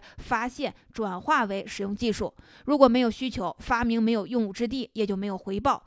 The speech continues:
谁又会消耗大量的精力和金钱投入非实用技术的研究呢？第三，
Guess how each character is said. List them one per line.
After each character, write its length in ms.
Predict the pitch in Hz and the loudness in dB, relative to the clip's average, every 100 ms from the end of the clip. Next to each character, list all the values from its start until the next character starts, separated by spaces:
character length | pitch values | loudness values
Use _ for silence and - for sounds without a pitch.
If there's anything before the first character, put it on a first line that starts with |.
| - | -18
谁 220 | - 233 | -4 0
又 160 | 302 349 | 0 0
会 140 | 294 | -4
消 180 | 262 285 | -6 -4
耗 160 | 285 269 | -2 -4
大 220 | 330 277 | -4 -4
量 120 | 254 | -4
的 120 | 214 | -4
精 260 | 202 294 311 | -6 -8 -4
力 100 | 269 | -4
和 160 | 208 226 | -4 -6
金 220 | 277 285 | -6 -6
钱 240 | 233 220 - - | -4 -6 -8 -8
投 260 | - 202 | -6 -4
入 200 | 254 277 - - | -2 -2 -2 -10
非 280 | - 330 339 | -6 -4 -2
实 160 | - | -2
用 160 | 202 196 | -4 -4
技 100 | 208 | -6
术 140 | 196 | -8
的 80 | 185 | -10
研 200 | 180 185 | -8 -6
究 180 | 226 254 | -4 -2
呢？ 160 | 208 - _ _ | -4 -8 _ _
第 100 | 220 | -8
三， 260 | 226 233 | -2 -2